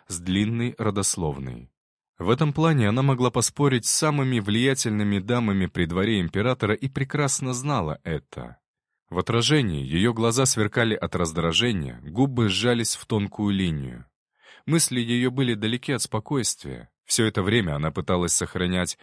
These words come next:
видимость благопристойности, но внутри женщины бушевала настоящая буря. Её муж, Николай Владимирович, в последнее время стал уделять всё больше внимания своему незаконно рождённому сыну,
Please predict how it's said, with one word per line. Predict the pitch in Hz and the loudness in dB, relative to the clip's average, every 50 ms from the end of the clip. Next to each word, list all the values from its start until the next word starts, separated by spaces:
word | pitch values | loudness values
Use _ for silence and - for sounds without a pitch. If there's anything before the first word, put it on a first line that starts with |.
| - _ - _ _ | -20 _ -20 _ _
видимость | - 98 104 104 95 101 92 92 87 - - - | -6 -2 -2 0 0 0 -2 -2 -2 -4 -6 -6
благопристойности, | 92 90 98 95 85 92 80 - 82 82 - - - - 139 131 113 85 73 67 - - - | -2 0 0 0 0 -2 -4 -4 -4 -4 -4 -4 -2 0 0 0 0 0 -4 -6 -8 -8 -6
но | 78 76 85 101 | -6 -4 -2 -2
внутри | 120 131 151 151 143 - - 165 170 156 | -2 -4 -6 -8 -8 -8 -8 -6 -6 -6
женщины | 127 113 135 147 143 127 - - 127 123 120 | -4 -4 -4 -2 -2 -2 -2 -2 -2 -2 -2
бушевала | 107 95 98 - - - 98 95 107 117 117 110 104 98 85 - _ _ _ _ _ _ _ - | -2 -2 -2 -2 -2 -2 0 2 2 2 2 2 0 0 -2 -4 _ _ _ _ _ _ _ -6
настоящая | 87 87 - - 85 87 101 107 104 - - - 95 87 | -4 -4 -2 -2 0 2 2 2 2 0 0 0 0 0
буря. | 82 78 87 113 127 123 98 71 64 58 - - _ _ _ _ _ _ _ _ _ _ _ _ _ - | -2 -2 0 0 0 0 0 -2 -6 -10 -12 -18 _ _ _ _ _ _ _ _ _ _ _ _ _ -4
Её | - 110 127 135 139 | -2 0 2 2 2
муж, | 131 143 156 160 127 - - - _ _ _ _ _ _ _ - | 0 0 0 -2 -4 -6 -8 -16 _ _ _ _ _ _ _ -4
Николай | 92 90 - 113 107 113 113 | -2 -2 2 2 4 4 4
Владимирович, | 95 92 95 95 98 123 143 131 98 76 69 65 64 - - | 2 2 0 0 0 -2 -2 -2 -4 -4 -6 -8 -10 -12 -10
в | - | -4
последнее | - 90 - - 143 139 127 123 120 113 | -2 0 0 2 2 0 0 0 0 0
время | 113 127 143 135 120 | 0 0 0 0 0
стал | 113 - - 139 131 123 | 0 0 0 0 0 0
уделять | - 110 107 107 117 120 131 127 120 - - _ - - - _ | 0 -2 -2 0 0 2 2 2 0 -2 -8 _ -20 -20 -16 _
всё | - - 170 | -6 -4 -2
больше | 156 160 151 - - 143 | 0 0 0 0 0 -2
внимания | 123 131 139 139 143 143 135 131 120 | -2 -2 0 0 0 0 0 0 0
своему | 110 - - 113 117 120 120 127 131 127 117 - _ _ _ _ _ - | 0 0 0 0 0 0 2 2 0 0 0 -2 _ _ _ _ _ -2
незаконно | 92 110 127 123 123 131 131 - 143 135 131 123 123 | 2 2 2 2 2 0 -2 0 0 0 0 0 0
рождённому | 120 120 117 110 107 104 117 123 113 110 107 107 107 110 113 | 0 0 -2 -2 -4 -4 -2 -2 -2 -2 -2 -2 -2 -2 -2
сыну, | 113 - - - - 110 82 69 64 60 58 60 - | 0 0 0 0 0 0 -2 -6 -6 -10 -14 -18 -20